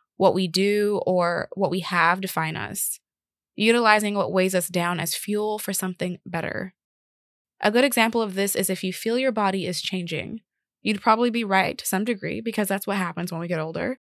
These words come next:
But maybe this is because we didn't take care of our body as much in our younger years. It didn't require as much.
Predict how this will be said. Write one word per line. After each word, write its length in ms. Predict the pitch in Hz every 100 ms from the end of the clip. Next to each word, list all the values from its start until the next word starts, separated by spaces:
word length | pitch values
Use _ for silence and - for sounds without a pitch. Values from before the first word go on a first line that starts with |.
| _
But 120 | - -
maybe 280 | 247 262 269
this 200 | 262 254
is 100 | 233
because 440 | 226 - 208 202
we 120 | 208
didn't 220 | 202 190
take 200 | - 214
care 180 | - 190
of 100 | 175
our 100 | 175
body 380 | 165 170 170 -
as 140 | 165
much 260 | 165 165 -
in 100 | 170
our 100 | 165
younger 280 | 160 165 160
years. 600 | 165 214 - 185 - - _ _ _ -
It 80 | 170
didn't 220 | 180 185
require 400 | 196 - 214 320
as 180 | 185 -
much. 480 | 165 - - -